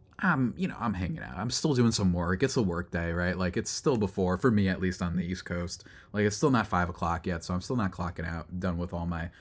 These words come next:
personal stuff that I'm doing. And I just started noticing in the background, like, "What the heck is going on? Why is all those people there?" And I'd start putting up the audio a little bit more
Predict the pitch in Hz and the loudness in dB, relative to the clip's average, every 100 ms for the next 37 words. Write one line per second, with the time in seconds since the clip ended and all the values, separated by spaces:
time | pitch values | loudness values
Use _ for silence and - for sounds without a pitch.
0 | - - 107 98 95 98 87 85 85 87 | -20 -4 -2 0 0 -2 -2 -2 -2 -2
1 | 87 90 - - - - - 185 262 - | -2 -2 -4 -12 -20 -4 4 6 6 6
2 | 262 180 175 190 156 143 104 131 175 104 | 6 8 8 8 6 2 4 4 4 2
3 | 104 98 254 320 285 240 180 180 240 - | 0 0 0 -4 -2 0 2 2 2 -2
4 | - 90 156 180 185 165 123 160 180 92 | -6 -2 2 4 4 2 2 -2 -2 -4
5 | - - - - - - - - 143 - | -6 -14 -20 -20 -20 -20 -12 0 2 4
6 | 226 202 - 185 175 180 110 98 95 90 | 4 4 4 4 6 4 4 6 4 2
7 | 90 92 92 90 95 | 0 -2 -4 -4 -4